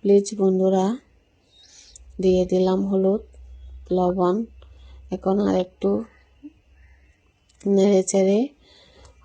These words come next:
ভাজাটা করে নিব। এই যে হয়ে গিয়েছে আমার ফুলকপি আলু ভাজা।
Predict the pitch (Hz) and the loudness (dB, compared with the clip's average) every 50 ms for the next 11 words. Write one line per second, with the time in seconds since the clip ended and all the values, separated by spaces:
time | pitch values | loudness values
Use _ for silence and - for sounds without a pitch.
0 | - - - _ _ _ _ - - 208 185 190 196 185 - 196 185 - 190 185 | -20 -20 -20 _ _ _ _ -20 -16 -8 -4 -4 -4 -2 -2 -4 -2 -2 -4 -6
1 | - - 190 185 190 190 190 190 196 190 190 190 208 240 - - _ - - - | -2 -2 0 0 0 0 0 0 0 0 0 -2 -2 -2 -6 -12 _ -20 -12 -6
2 | 185 185 185 185 190 214 247 - - - 190 185 185 185 185 185 190 185 190 185 | -6 -4 -2 -2 -2 -4 -4 -6 -8 -6 -4 -2 -2 -2 -2 -2 -2 -2 -2 -4
3 | - - 196 190 190 185 190 196 208 247 - _ _ _ _ _ _ _ _ _ | -4 -6 -4 -4 -2 -2 -4 -4 -4 -6 -10 _ _ _ _ _ _ _ _ _
4 | _ _ _ _ _ _ _ - 196 190 190 - - 190 185 185 - 196 196 190 | _ _ _ _ _ _ _ -4 -4 -4 -4 0 0 -2 -2 0 -2 0 0 0
5 | 185 180 185 185 185 190 190 190 - 196 196 214 | 0 0 -2 -2 -2 -2 -2 -2 -2 -2 -2 -2